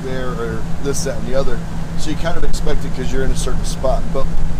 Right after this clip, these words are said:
when you spend an extended period of time there in a neighborhood, it's a little different. And, man, what, what great people down there, great churches. I mean, I thought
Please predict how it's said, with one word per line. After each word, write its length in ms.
when 140
you 60
spend 280
an 80
extended 540
period 260
of 100
time 360
there 260
in 140
a 60
neighborhood, 640
it's 160
a 20
little 240
different. 480
And, 600
man, 220
what, 160
what 220
great 180
people 280
down 300
there, 340
great 220
churches. 540
I 60
mean, 180
I 100
thought 220